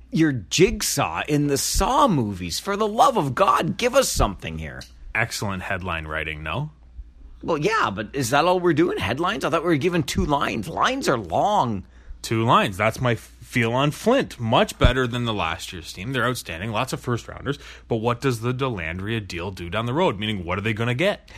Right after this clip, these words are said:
Speaker 1: There is
Speaker 2: Read
Speaker 1: no
Speaker 2: between the two lines, Farwell.
Speaker 1: There is no question that the Flint Firebirds
Speaker 2: It's two line pass.
Speaker 1: are,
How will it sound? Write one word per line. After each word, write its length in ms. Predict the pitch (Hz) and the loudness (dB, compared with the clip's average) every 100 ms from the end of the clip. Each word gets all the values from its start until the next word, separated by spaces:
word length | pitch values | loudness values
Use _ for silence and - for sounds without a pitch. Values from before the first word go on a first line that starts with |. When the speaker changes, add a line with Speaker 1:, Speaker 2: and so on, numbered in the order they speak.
| - | -4
Speaker 1:
There 240 | 127 139 | 4 4
is 260 | 143 147 113 | 4 2 2
Speaker 2:
Read 180 | 165 247 | 4 4
Speaker 1:
no 40 | |
Speaker 2:
between 480 | 233 - 202 208 190 | 2 0 0 2 2
the 240 | 143 131 120 - - - - | 0 0 -4 -18 -20 -20 -10
two 200 | - 160 | 0 2
lines, 480 | 139 135 156 117 95 | 4 4 4 0 -6
Farwell. 460 | 107 87 76 - - | -6 -6 -8 -14 -8
Speaker 1:
There 240 | 117 139 139 | 4 6 6
is 160 | 104 | 4
no 180 | 135 165 | 4 2
question 600 | 160 - 131 127 - 151 | 2 4 4 4 0 2
that 160 | 123 - | 2 0
the 80 | |
Flint 400 | 110 - 127 127 | -6 0 0 0
Firebirds 680 | - - 107 110 113 110 113 | -4 0 2 4 2 2 2
Speaker 2:
It's 180 | 117 - | 0 -2
two 220 | - 381 | 0 2
line 280 | 370 311 285 | 4 2 2
pass. 600 | - 349 381 247 - - | 0 2 4 2 0 2
Speaker 1:
are, 360 | 139 135 135 | 6 6 4